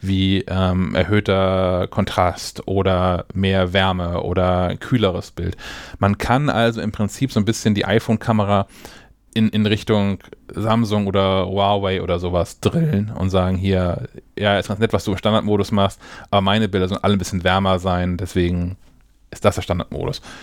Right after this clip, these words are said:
Und das kann ich, das geht sogar so weit, dass ich das in den Einstellungen der Kamera festlegen kann, dass quasi der, ähm, dann der, der, der, der Fotostil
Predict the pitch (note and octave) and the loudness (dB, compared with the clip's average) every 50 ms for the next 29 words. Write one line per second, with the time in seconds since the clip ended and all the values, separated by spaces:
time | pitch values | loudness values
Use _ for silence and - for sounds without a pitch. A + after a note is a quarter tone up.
0 | - - - - - _ _ _ _ - G#2 G#2 G2 - - - C3 D3+ D3 B2+ | -20 -20 -20 -20 -20 _ _ _ _ -2 0 0 0 0 0 0 0 0 0 -2
1 | A#2 - A2+ - - A#2+ - A#2 G#2+ G#2+ G2 - B2 C#3+ D#3 C3 C3 C3 C3 A#2+ | -4 -6 -2 0 0 0 2 2 0 0 2 2 0 0 0 2 2 0 0 0
2 | A2+ G#2+ - A#2 G#2+ - - - G#2+ G#2 F#2+ - - - A2 C#3 D#3+ - - - | -2 -2 -2 -2 -2 -2 -4 -2 0 -2 -2 -2 -2 0 0 0 0 -2 -2 0
3 | A#2+ G#2+ A2 A2+ G#2+ G#2+ G2+ G2+ G2 - - - B2 A#2 F#2+ F2+ F2+ F2+ F2+ F2 | 0 2 2 2 0 0 0 0 -2 0 0 0 2 2 2 0 0 0 0 -2
4 | F#2 - - - - - - B2 - - - - F2+ F2+ F2 E2+ F#2+ - - - | -2 -6 -12 -18 -6 0 0 0 0 0 -4 -2 0 0 2 2 0 -2 -2 -2
5 | F2 F#2 F2+ - - - - - - - - - G#2+ G2 - - - G#2 G#2 G#2 | -2 -2 -2 -6 -12 -20 -20 -20 -20 -18 -6 -2 -2 -2 -2 0 0 2 2 2
6 | G2+ G#2 G#2 - G2 F#2 F#2 F#2+ F#2+ F#2+ - - - F2+ F2+ F#2 F#2 F2+ F2+ F2+ | 2 0 0 2 2 2 2 2 2 0 0 -2 -2 -2 0 0 0 0 -2 -2
7 | F2+ F2 - - - G2+ G2+ G2+ F#2 G2+ G2 F2+ F2+ F#2 F#2 F2 F2 - F#2+ F#2+ | -4 -6 -4 -2 0 0 2 2 2 2 2 2 2 0 -2 -2 0 0 0 -2
8 | - - - G2+ - - - D3+ D3+ - B2+ B2 - - - - A2+ A2 A2+ G#2+ | -2 -2 -4 -4 -2 0 0 2 2 2 0 -2 -2 -6 -4 -2 0 2 2 2
9 | G#2+ G#2+ G#2 | 2 2 0